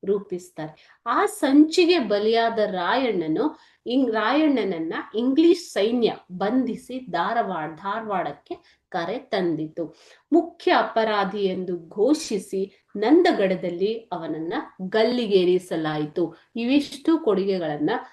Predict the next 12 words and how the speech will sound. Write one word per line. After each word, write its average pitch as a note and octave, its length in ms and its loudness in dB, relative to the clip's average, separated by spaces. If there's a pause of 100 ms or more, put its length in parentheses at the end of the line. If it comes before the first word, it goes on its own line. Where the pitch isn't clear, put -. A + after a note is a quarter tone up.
(160)
ಆ, F3+ 400 0
ಮಹತ್ವದ A#3+ 640 -2
ಪಾತ್ರವನ್ನ G#3 840 0 (440)
ಸಂಗೊಳ್ಳಿ A#3 640 2
ರಾಯಣ್ಣ F#3 540 0 (380)
ಯುದ್ಧದಲ್ಲಿ, F#3 840 0
ಸ್ವಾತಂತ್ರ್ಯ A#3+ 640 0
ಹೋರಾಟದಲ್ಲಿ, G3+ 1300 -2
ಆ, F3 400 -2
ವಹಿಸಿದ್ದನು E3 1040 -4
ಅಂತ D3+ 240 -8
ಹೇಳ್ಬಹುದು. D#3+ 720 -6